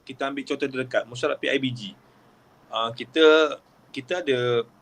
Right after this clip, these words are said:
beratus orang murid, tapi yang <laughs> hadir ibu bapa,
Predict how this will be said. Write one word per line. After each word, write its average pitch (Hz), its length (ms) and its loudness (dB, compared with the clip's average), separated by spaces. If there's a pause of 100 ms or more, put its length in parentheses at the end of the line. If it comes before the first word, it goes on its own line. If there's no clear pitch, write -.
(160)
beratus 127 320 -2
orang 120 160 -2
murid, 117 400 -4
tapi 156 400 -2
yang 139 220 -2
<laughs> - 100 -6
hadir 131 480 0
ibu 120 160 -10
bapa, 120 480 4